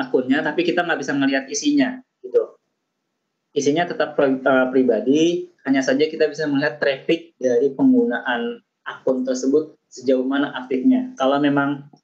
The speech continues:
selama satu tahun ke depan memang tidak ada aktivitas, mungkin kita nonaktifkan terlebih dahulu. Apabila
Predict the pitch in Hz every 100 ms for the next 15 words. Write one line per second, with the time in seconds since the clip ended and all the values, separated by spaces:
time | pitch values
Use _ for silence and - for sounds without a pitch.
0 | _ _ _ - 143 139 139 139 143 135
1 | 135 139 139 127 151 147 147 143 127 127
2 | 127 131 131 131 127 123 120 - - -
3 | 127 127 143 160 160 - - - 127 160
4 | - - 139 127 127 127 127 139 135 127
5 | 120 113 110 113 117 110 - _ _ _
6 | _ _ _ _ _ _ _ _ 120 113
7 | 131 143 156 156